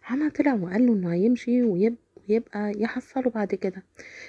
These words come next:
المهم عمر راح لهالة وسألها: "مالك؟" قالت له إن جدتها في العناية المركزة وكلموها علشان حالتها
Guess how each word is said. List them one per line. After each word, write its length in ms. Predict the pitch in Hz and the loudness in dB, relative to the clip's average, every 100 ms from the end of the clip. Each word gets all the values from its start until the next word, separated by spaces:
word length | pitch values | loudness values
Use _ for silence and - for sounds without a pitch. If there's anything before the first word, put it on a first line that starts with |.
| - 285 | -8 0
المهم 540 | 302 220 240 269 240 | 2 2 2 2 2
عمر 320 | 208 220 226 | 0 0 0
راح 280 | 185 220 - | -2 -6 -8
لهالة 360 | 170 190 226 214 | -6 -2 -2 -4
وسألها: 520 | 202 - 202 220 185 | -6 -8 -8 -4 -2
"مالك؟" 420 | 190 233 226 - | 0 0 0 -4
قالت 320 | 185 226 - | -8 -8 -6
له 100 | 220 - - - _ | -8 -8 -18 -20 _
إن 200 | 233 269 | -2 0
جدتها 380 | 247 226 240 254 | -2 -4 -4 -4
في 100 | - | -6
العناية 380 | 208 190 220 254 | -4 0 2 2
المركزة 520 | 220 190 - 226 226 | 0 -4 -6 -6 -4
وكلموها 600 | 226 185 185 196 254 247 | -4 -6 -2 0 0 -2
علشان 320 | 196 - 226 | -6 -6 -8
حالتها 580 | - 185 233 - - | -8 -4 -4 -4 -12